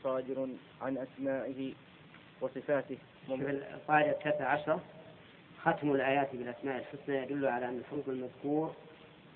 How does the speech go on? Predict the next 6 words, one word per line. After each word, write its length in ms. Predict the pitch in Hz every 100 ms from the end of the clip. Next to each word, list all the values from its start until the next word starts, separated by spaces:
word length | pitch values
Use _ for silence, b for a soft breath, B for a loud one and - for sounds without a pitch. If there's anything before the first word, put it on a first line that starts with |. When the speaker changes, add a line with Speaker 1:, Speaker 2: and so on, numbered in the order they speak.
| - - - 131
Speaker 2:
له 260 | 135 135 127
تعلق 680 | 120 139 139 135 147 147 - - - - - - - - - - -
بذلك 400 | 127 135 139 139 135
الاسم 320 | 131 139 139
الكريم. 360 | - - 123 98 - 143 143 - - - - - - - - - - - - - - - - - -
نعم، 240 | 120 147